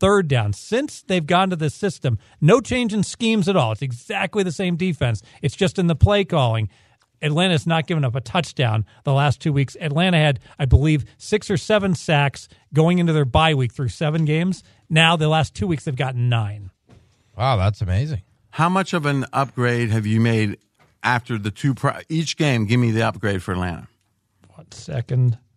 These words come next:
Speaker 1: I up-,
Speaker 3: Uh,
Speaker 1: I upgraded Atlanta a point and a half.
Speaker 3: After which game?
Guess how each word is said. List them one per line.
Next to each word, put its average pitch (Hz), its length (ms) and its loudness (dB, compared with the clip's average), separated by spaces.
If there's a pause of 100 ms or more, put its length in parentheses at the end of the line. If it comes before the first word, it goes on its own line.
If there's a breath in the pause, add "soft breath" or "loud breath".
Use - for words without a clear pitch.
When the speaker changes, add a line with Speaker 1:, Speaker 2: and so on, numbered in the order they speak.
(760)
Speaker 1:
I 123 100 2
up-, 147 140 2 (160)
Speaker 3:
Uh, - 120 2
Speaker 1:
I 147 40 6
upgraded 147 460 2
Atlanta 135 300 4
a 110 40 2
point 190 280 2
and 220 80 0
a 185 120 4
half. 170 380 0 (420)
Speaker 3:
After 120 240 0
which 117 220 -2
game? 175 220 -6